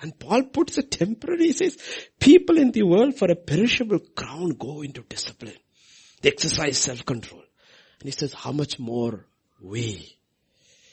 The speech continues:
And he looks in the whole set of his assistants and he says, "No, Timothy can't be sent. Demas will run away. Luke will probably pre-, prescribe medication. You know one troubleshooter I have, tough dude over here? It is Titus." He's got control.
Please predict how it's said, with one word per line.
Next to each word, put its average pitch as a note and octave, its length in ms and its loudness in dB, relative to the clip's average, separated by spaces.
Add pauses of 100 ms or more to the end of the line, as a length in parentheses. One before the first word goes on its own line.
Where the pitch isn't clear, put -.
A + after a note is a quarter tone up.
(380)
And G#3+ 120 4
he C#4 80 6
looks C#4+ 260 0
in C#4 80 0
the B3+ 100 2
whole C4+ 280 6
set A#3 240 -2
of B3+ 140 4
his A3 280 2
assistants G#3+ 540 -2
and G3 80 0
he G#3+ 100 -8
says, B3 180 -4
"No, F4 60 -6
Timothy B3+ 340 -2
can't F#3 220 -2
be E3 80 -4
sent. - 300 -8 (580)
Demas E3+ 440 4
will A3 120 6
run A#2+ 160 4
away. C#3 300 0 (720)
Luke G#3+ 300 4
will D4 80 2
probably G3+ 340 2
pre-, F3 180 0
prescribe E3 480 0
medication. A#2+ 600 -2
You F3 160 0
know B3+ 80 0
one A#3+ 280 2
troubleshooter A3 640 0
I A#3 100 2
have, A3 260 -2
tough G3+ 220 -2
dude G#3 200 4
over G#3+ 260 2
here? C#4 280 -4 (200)
It G#3 140 2
is A#3+ 140 0
Titus." - 500 -4 (720)
He's F4 240 4
got D4 180 -2
control. E3+ 440 0